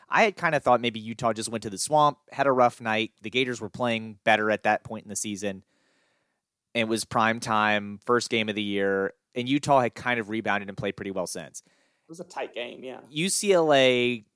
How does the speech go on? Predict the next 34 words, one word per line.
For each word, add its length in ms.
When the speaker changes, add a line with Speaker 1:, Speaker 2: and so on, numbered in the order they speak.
Speaker 1:
was, 960
it, 180
it, 120
the 80
game 220
ends 200
up 300
close 600
looking 340
at 100
the 80
score, 280
but 160
U 120
C 140
L 80
A 60
was 140
in 80
control 340
of 60
that 160
game 300
from 260
the 100
start 340
and 360
didn't 320
really 240
let 160
off. 380
And 160
so 280
this, 340